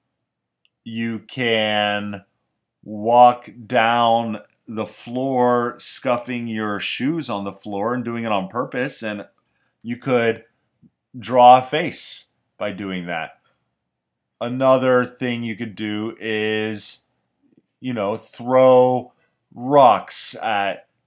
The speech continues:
paper or at walls and things, and, and the way the paint gets scratched or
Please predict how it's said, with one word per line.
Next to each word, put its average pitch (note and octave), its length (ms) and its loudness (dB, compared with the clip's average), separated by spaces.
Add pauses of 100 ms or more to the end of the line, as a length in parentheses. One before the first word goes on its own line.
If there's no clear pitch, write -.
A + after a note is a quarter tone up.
(400)
paper G2 760 -4 (360)
or G#2 640 0 (800)
at A2 260 0
walls G#2+ 580 4
and G2 100 -12
things, A2 240 -12
and, A2 380 -6 (1300)
and G#2+ 560 -6 (340)
the G#2+ 280 -10
way A2+ 720 -2
the A2+ 200 -8
paint B2 320 -8
gets A#2 200 -8
scratched B2+ 720 0
or G2+ 320 -6